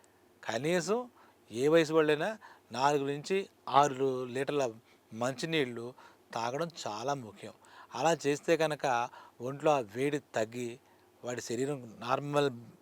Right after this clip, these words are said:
ఆ, దానికి వచ్చి, టెంపరేచర్కి వచ్చి వాడికి కొంచెం హాయిగా ఉంటుంది. ఈ మంచినీళ్ళు తాగడం అనేది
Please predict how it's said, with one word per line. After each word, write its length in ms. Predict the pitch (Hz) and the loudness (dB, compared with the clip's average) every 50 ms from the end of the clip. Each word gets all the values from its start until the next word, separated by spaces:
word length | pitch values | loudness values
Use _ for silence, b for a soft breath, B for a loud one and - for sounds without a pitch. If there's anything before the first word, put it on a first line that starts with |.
| - - 127 | -14 -10 -8
ఆ, 340 | 127 123 123 123 120 120 110 104 - 98 | -6 -4 -2 -2 -2 -4 -4 -8 -12 -12
దానికి 460 | 101 123 120 113 127 127 127 120 120 | -14 -16 -12 -10 -8 -8 -6 -4 -6
వచ్చి, 400 | 107 - - 131 127 117 120 - B B B B B - | -6 -6 -4 -4 -4 -4 -4 -6 B B B B B -6
టెంపరేచర్కి 500 | 131 131 123 143 143 127 127 120 107 110 | -4 0 2 4 4 4 2 -2 -2 -4
వచ్చి 360 | 110 101 - - 107 110 - B B B B B B - | -4 -4 -6 -10 -12 -12 -12 B B B B B B -8
వాడికి 400 | 123 123 120 113 117 107 104 107 - | -6 -6 -6 -6 -8 -10 -10 -10 -12
కొంచెం 220 | 131 123 120 127 110 | -12 -12 -10 -10 -8
హాయిగా 360 | 104 107 110 113 120 127 123 | -6 -4 -4 -4 -4 -6 -8
ఉంటుంది. 260 | 107 98 95 98 - b b b b b b - | -8 -10 -14 -18 -20 b b b b b b -12
ఈ 60 | 120 | -10
మంచినీళ్ళు 540 | 110 104 104 110 123 123 - 185 190 175 151 | -8 -4 -4 -4 -4 -2 -2 -2 0 0 2
తాగడం 300 | 139 131 120 120 117 117 | 2 2 2 0 -2 -6
అనేది 380 | 113 113 113 127 180 233 240 | -6 -10 -8 -6 -6 -6 -6